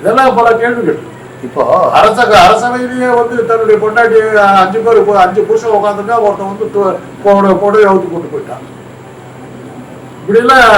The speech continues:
Speaker 1: ஸ்கிரிப்ட் எல்லாத்தையும் க-, எழுதி, அதாவது இதிகாசம், அம்மன் கோயில், அம்மன் அப்படின்னு சொல்லி வழிபடுற இடத்துல இதெல்லாம் எப்படி தடுப்பீங்க?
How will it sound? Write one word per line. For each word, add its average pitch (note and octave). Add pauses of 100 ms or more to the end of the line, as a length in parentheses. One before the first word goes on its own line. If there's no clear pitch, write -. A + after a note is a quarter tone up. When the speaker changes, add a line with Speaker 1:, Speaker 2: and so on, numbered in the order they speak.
(280)
Speaker 1:
ஸ்கிரிப்ட் G#3+ (160)
எல்லாத்தையும் G3+
க-, F3+ (120)
எழுதி, F#3+ (400)
அதாவது F3+
இதிகாசம், F#3+ (320)
அம்மன் F#3
கோயில், F#3+
அம்மன் G3
அப்படின்னு F3
சொல்லி F3
வழிபடுற E3+
இடத்துல G#3
இதெல்லாம் F3
எப்படி F3+
தடுப்பீங்க? D3